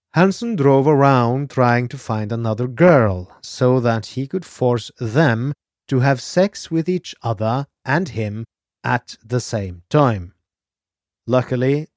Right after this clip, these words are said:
he didn't find anyone he would be able to abduct. For a long while, he drove around aimlessly.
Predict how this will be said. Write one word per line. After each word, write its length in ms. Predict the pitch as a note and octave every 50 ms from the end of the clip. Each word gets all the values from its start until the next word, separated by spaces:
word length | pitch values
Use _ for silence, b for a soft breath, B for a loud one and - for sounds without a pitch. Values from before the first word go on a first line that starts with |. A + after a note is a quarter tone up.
| _ _
he 220 | - - C3 C#3 B2+
didn't 400 | A2+ A#2+ A#2 G#2+ A#2+ B2 A#2 -
find 580 | - - G#2+ G2+ G2 G2 G2 F#2+ G2 G2 - _ _ _ - -
anyone 520 | A#2 A2 G#2 F#2+ F2 E2 F#2 A#2 C#3 C3+
he 220 | A2+ G2 B2+ B2
would 240 | A2+ A#2+ C3 C3+ B2+
be 140 | B2 D3 E3+
able 400 | - B2+ A2+ A2+ G#2+ B2 C#3+ C#3
to 280 | - - - A2 G2+ G#2+
abduct. 680 | A#2+ B2 A2+ - B2 G2 F2+ - _ _ - - - _ _ _ _ _ _ _ _ _ _ _ _ _ _ _
For 100 | - B2+
a 60 | C3 C3
long 320 | C#3 D3 E3+ F#3 F#3 E3
while, 480 | C3 B2+ B2 A#2+ A#2+ B2+ C#3+ D#3+ D3 _ _ _ _ _ _ _ _ -
he 100 | - D3
drove 380 | C3+ C3 D#3 F#3 A3 C4 C4 B3
around 480 | A#3 G3 F#3 E3+ D#3+ D#3 D#3 D#3+ D3+
aimlessly. 600 | D#3+ D#3 D3+ C#3 A#2 G#2+ G2+ - - - - -